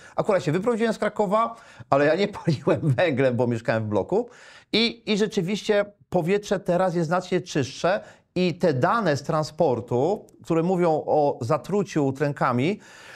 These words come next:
y, to są dane twarde i, i, i, i to pokazuje na przykład na Alejach, y, s-, stacja Wiosiu. Pokazuje rzeczywiście ten, ten potężny problem.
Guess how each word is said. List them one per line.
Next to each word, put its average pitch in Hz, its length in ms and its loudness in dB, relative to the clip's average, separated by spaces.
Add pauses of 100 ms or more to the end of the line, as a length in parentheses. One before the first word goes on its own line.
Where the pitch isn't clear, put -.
(180)
y, 156 400 4 (100)
to 180 160 2
są 202 220 -4
dane 175 480 0 (140)
twarde 131 560 0
i, - 120 -8 (280)
i, 180 240 -4
i, 185 200 -6
i 160 40 -6
to 185 120 0
pokazuje 185 500 0
na 175 100 -2
przykład 175 340 -4
na 170 80 2
Alejach, 170 600 2
y, 165 40 -4 (640)
s-, - 240 -8 (160)
stacja 170 360 -2
Wiosiu. 180 480 -2 (400)
Pokazuje 156 480 2
rzeczywiście 147 500 -4
ten, 165 200 0
ten 156 160 0
potężny 131 420 -2
problem. 82 380 -4